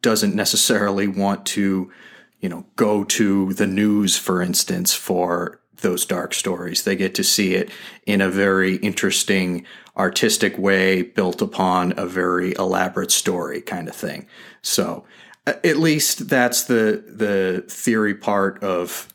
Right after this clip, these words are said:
this discussion where, where I'm kinda coming from. I think it very much relates to It's a Wonderful Life because of that contrast. And I think that that contrast in large part plays out in film noir in general when you compare it to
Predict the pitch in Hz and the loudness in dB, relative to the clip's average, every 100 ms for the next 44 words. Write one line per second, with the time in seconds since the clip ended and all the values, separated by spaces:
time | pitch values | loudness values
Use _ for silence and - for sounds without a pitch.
0 | - 135 - 117 - 123 110 - 110 110 | 0 0 2 0 2 2 2 2 2 2
1 | 107 104 95 95 - 107 98 92 101 95 | 0 0 2 0 0 0 0 0 0 0
2 | - 95 92 90 95 90 90 - - - | 0 -2 -2 -2 -2 -2 -4 -8 -18 -8
3 | - - 120 110 107 101 123 117 101 98 | -4 0 2 2 0 2 2 4 2 0
4 | - 101 90 92 90 - 98 90 98 92 | -2 -2 0 0 0 -2 -2 -2 -2 -2
5 | 90 87 - 87 - - - 95 - - | -4 -6 -6 -6 -6 -8 -6 -6 -2 2
6 | 113 107 - - 98 - - - - - | 2 2 0 -2 -4 -6 -8 -8 -8 -6
7 | - - - 92 90 123 110 117 - 117 | -6 -4 -4 -6 -2 -2 0 0 2 2
8 | 110 - 113 104 101 107 98 92 - - | 2 -2 0 0 0 2 2 0 -2 -8
9 | - - - 117 98 104 120 127 123 - | -18 -20 -6 -2 0 2 4 4 0 -2
10 | - 98 95 - - 104 98 98 95 95 | 0 2 2 -2 -2 0 2 2 2 0
11 | 92 - 110 101 95 92 92 87 - - | -4 -4 -2 0 0 0 0 -2 -2 0
12 | 113 101 95 90 87 - - _ 104 104 | 2 2 2 0 -2 -10 -20 _ -2 2
13 | 101 98 - 95 - 104 104 98 - - | 2 0 0 -2 0 2 4 2 0 0
14 | 92 90 87 | 0 2 -2